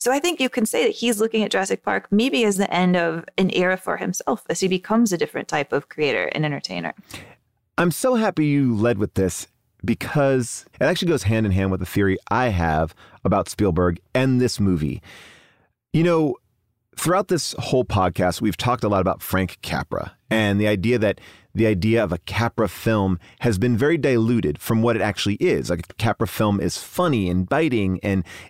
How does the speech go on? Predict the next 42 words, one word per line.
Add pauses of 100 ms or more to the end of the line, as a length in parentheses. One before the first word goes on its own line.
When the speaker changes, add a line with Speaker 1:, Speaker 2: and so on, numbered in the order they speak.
Speaker 2:
it's
satirical
at
points, (400)
uh,
but
it
gets
kind
of
just
washed
away
as,
"Oh,
it's
a
feel-good
movie,"
or,
"It's
a
soft
movie." (600)
And
I
think
Spielberg (100)
often
falls
in
the
same
camp.
"Oh,
it's
Spielberg.
It's
light.
It's
magical.
It's